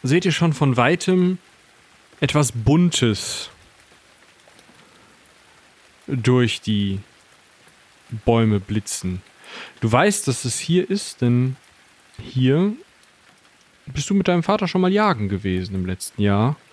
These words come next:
Und auch Aurelia kennt sich hier ganz gut aus. Ihr nähert euch also dieser Stelle und seht etwas lila und weiß blitzen.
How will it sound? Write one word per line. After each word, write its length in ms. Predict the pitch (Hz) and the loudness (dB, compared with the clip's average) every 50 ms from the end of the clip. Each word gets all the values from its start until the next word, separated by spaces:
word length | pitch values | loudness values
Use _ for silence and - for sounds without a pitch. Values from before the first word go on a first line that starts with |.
| - - - - - - - - - - _ _ - - | -20 -20 -20 -20 -20 -20 -20 -20 -20 -20 _ _ -2 0
Und 60 | 123 | 2
auch 160 | 135 135 117 120 | 4 4 4 2
Aurelia 400 | 117 113 127 135 127 113 104 98 | 2 4 4 4 4 4 2 0
kennt 200 | - 110 107 - | 0 -2 -2 -2
sich 160 | - 107 - | -4 -8 -6
hier 120 | - 107 | -6 -4
ganz 200 | 104 98 98 - | -4 -4 -6 -6
gut 160 | - 104 - | -10 -12 -12
aus. 440 | - 101 98 95 95 95 - - - - - - - _ _ _ _ _ _ _ _ _ _ _ _ _ _ _ - - - - - - - - - - | -8 -8 -6 -6 -6 -8 -10 -14 -16 -20 -20 -20 -20 _ _ _ _ _ _ _ _ _ _ _ _ _ _ _ -20 -18 -16 -16 -16 -18 -18 -12 -2 0
Ihr 80 | 117 | 2
nähert 280 | 113 123 156 190 226 - | 4 4 4 2 0 -2
euch 180 | 156 131 113 | -6 -8 -6
also 220 | 107 135 139 135 139 | -6 -6 -4 -2 -2
dieser 240 | 135 139 131 127 117 | -2 0 -2 -2 -2
Stelle 600 | - - - 123 120 135 165 185 196 190 196 - _ - | -2 -4 -2 -2 0 0 0 -2 -2 -4 -6 -10 _ -2
und 160 | 147 131 127 | -2 -2 -2
seht 540 | - - 127 127 139 143 - - - - - - _ _ _ _ _ _ _ _ _ _ _ _ _ _ _ _ _ _ _ _ _ _ _ _ _ _ _ _ | 0 0 0 2 2 0 -2 -4 -8 -8 -12 -16 _ _ _ _ _ _ _ _ _ _ _ _ _ _ _ _ _ _ _ _ _ _ _ _ _ _ _ _
etwas 800 | - - 123 - - 117 104 107 - - - - - - - - - _ _ _ _ _ _ - _ _ _ _ _ _ _ _ _ _ _ _ _ _ _ _ _ _ _ _ - | -8 -8 -8 -4 -2 0 0 0 0 -2 -6 -6 -8 -10 -12 -14 -20 _ _ _ _ _ _ -20 _ _ _ _ _ _ _ _ _ _ _ _ _ _ _ _ _ _ _ _ 0
lila 760 | 135 117 113 110 123 147 165 175 175 175 175 175 170 170 - _ _ - | 2 2 4 4 4 4 4 4 4 4 4 2 2 0 -2 _ _ 0
und 220 | 135 117 - - - 110 113 110 | 0 0 0 -2 -10 -14 -8 -2
weiß 560 | 113 101 104 120 131 143 147 - - - - _ _ - | 0 2 2 4 2 2 0 -2 -4 -8 -10 _ _ -6
blitzen. 640 | 113 110 110 - - - - - - 92 85 87 | -2 -2 -2 -4 -4 -8 -8 -6 -6 -6 -6 -8